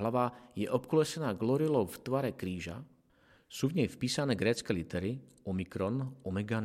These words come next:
znamenajú som, ktorý som, alebo ja som. Po stranách nimbu sú iniciály Ježišovho mena Isus Christos. Poukazujú na to, že Ježiš Kristus je pravý Boh.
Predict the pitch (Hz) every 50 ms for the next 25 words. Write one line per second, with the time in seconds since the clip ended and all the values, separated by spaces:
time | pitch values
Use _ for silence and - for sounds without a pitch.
0 | 95 80 76 - - - _ _ _ _ _ _ _ - 101 90 98 98 92 90
1 | 87 87 85 82 78 - - - 104 98 101 98 - - 87 80 76 73 - -
2 | 95 92 107 117 120 - _ _ _ _ _ _ - - 87 82 82 78 80 80
3 | 80 90 92 - - - 76 76 80 - _ _ _ _ _ _ _ _ _ _
4 | _ _ _ _ _ _ _ _ _ _ _ _ _ _ - _ - - _ _
5 | - 113 107 - - 147 165 185 175 143 113 120 131 147 151 156 143 - - 110
6 | 117 131 131 131 - 151 135 123 107 110 127 131 127 - 131 123 123 104 92 87
7 | 85 90 107 131 156 - - _ _ _ _ _ - - 107 - 139 123 - -
8 | 110 98 90 - - - 92 - - - - _ _ _ _ _ _ _ _ -
9 | - 110 113 - - 113 110 98 107 98 87 90 98 98 - 117 110 107 - -
10 | - - _ _ _ - 95 85 92 104 110 104 - - - 101 98 - - -
11 | 98 90 - - - _ _ _ _ - 98 82 78 - - 80 80 80 90 98
12 | 104 92 78 - - - -